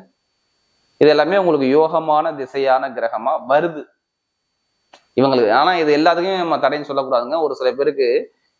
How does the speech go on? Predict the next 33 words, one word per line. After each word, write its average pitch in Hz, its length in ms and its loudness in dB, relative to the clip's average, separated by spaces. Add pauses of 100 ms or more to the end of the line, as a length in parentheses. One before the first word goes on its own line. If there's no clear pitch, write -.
இதுல 147 180 4
என்ன 214 340 2
ஒரு 175 180 -2
மாற்று 151 340 -2
வழி 147 140 -6
கொடுத்துருக்காங்கன்னா, 123 880 -4 (680)
ஒரு 151 260 4
கிரகம் 190 560 0
பாதகதியோ 156 640 -2
மாரகதியோ, 143 580 -2
நான் 123 120 -8
ஃபர்ஸ்ட் 120 220 -10
சொன்னேன் 131 220 -8
பாத்தீங்களா, 120 240 -2
உங்க 117 180 0
லக்னத்துக்கு 127 360 -6
மாரகதி 123 300 0
யாரு? 120 280 -4
சூரியன், 131 400 -6
சனி, 117 420 -10 (540)
பாதகதி 151 220 2
சுக்கிரன், 139 380 0
இதெல்லாம் 147 360 2
போய் 175 240 -2
கெட்ட 175 300 -2
இடத்துல 175 200 0
மறைஞ்சிட்டா 139 380 -4
அது 170 140 0
நல்லதா 151 480 0
வேலை 131 200 -2
செய்ய 120 220 -4
ஆரம்பிச்சுன்னு 107 420 -4
சொன்னாங்க. 101 220 -10